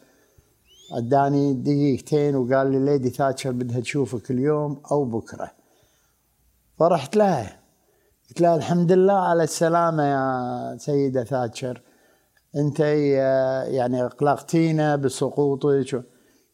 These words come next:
قالت لي: "لا، أنا مش مريضة، أنا أكلت أكل مسموم." <laughs> فضحكت طبعًا من الداخل.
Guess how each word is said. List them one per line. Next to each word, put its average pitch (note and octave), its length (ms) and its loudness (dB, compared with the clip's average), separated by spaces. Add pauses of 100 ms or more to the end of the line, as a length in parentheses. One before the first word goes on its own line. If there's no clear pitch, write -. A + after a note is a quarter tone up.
(100)
قالت A#2 320 -2
لي: A2+ 80 -2
"لا، A#2+ 300 0
أنا A2 120 -4
مش A2+ 240 -4
مريضة، C#3 520 0 (200)
أنا C3+ 400 0
أكلت D3 420 -2
أكل C#3+ 400 -2
مسموم." C3+ 580 -2 (220)
<laughs> - 260 -14
فضحكت F#3 920 0
طبعًا A#2 360 -2 (1040)
من A#2+ 160 -2
الداخل. A#2+ 680 0